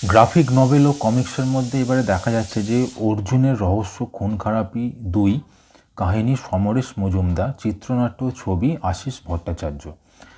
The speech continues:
চিকু আর মনু সেম সেম, যেটা ওঙ্কারনাথ ভট্টাচার্যর লেখা। তারপরে দেখা যাচ্ছে যোগু মামার বিপক্ষে যোগু মামা, যেটা কাহিনী ত্রিদীপ কুমার চট্টোপাধ্যায়, চিত্রনাট্য ও ছবি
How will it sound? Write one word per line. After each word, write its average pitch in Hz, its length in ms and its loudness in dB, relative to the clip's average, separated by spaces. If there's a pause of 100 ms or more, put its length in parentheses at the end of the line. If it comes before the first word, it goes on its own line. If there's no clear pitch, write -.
(360)
চিকু 143 460 4
আর 120 160 2
মনু 110 380 2
সেম 113 340 -2
সেম, 110 380 -4 (100)
যেটা 101 260 -6
ওঙ্কারনাথ 101 580 0
ভট্টাচার্যর 92 720 -2
লেখা। 78 440 -8 (520)
তারপরে 117 440 2
দেখা 123 240 0
যাচ্ছে 127 280 -2
যোগু 98 360 2
মামার 117 320 4
বিপক্ষে 101 500 -4
যোগু 90 340 -2
মামা, 82 360 -2
যেটা 82 280 -6 (100)
কাহিনী 92 420 -2
ত্রিদীপ 98 460 -2
কুমার 113 300 -2
চট্টোপাধ্যায়, 85 760 -4
চিত্রনাট্য 127 720 -4
ও 127 60 -2
ছবি 113 400 -4